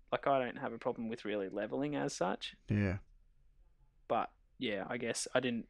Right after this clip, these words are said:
Speaker 1: really think of it until then in
Speaker 2: Yeah,
Speaker 1: that
Speaker 2: no, that
Speaker 1: respect.
Speaker 2: is a
Speaker 1: So
Speaker 2: good
Speaker 1: maybe
Speaker 2: point.
Speaker 1: that's, that's, that's probably a big thing.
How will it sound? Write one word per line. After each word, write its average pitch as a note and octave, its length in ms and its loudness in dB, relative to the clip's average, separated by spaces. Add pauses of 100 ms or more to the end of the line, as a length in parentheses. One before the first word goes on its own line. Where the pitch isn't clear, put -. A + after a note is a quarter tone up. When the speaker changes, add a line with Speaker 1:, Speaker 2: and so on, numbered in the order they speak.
(100)
Speaker 1:
really A#2+ 180 -2
think A2 260 -6
of B2 60 -8
it G#2 140 -2
until A#2 300 -4
then A#2 340 -6
in B2+ 60 2
Speaker 2:
Yeah, G#2 120 6
Speaker 1:
that G2+ 80 6
Speaker 2:
no, G2+ 100 6
that G2+ 40 6
Speaker 1:
respect. G2+ 260 6
Speaker 2:
is G#2 80 2
a G#2 60 0
Speaker 1:
So B2 80 4
Speaker 2:
good B2+ 60 4
Speaker 1:
maybe B2 180 6
Speaker 2:
point. G2+ 100 6
Speaker 1:
that's, A2+ 280 0 (220)
that's, - 380 -2 (140)
that's A#2 260 -2
probably A#2 260 -2
a G2 60 0
big A#2 220 -2
thing. B2 240 -2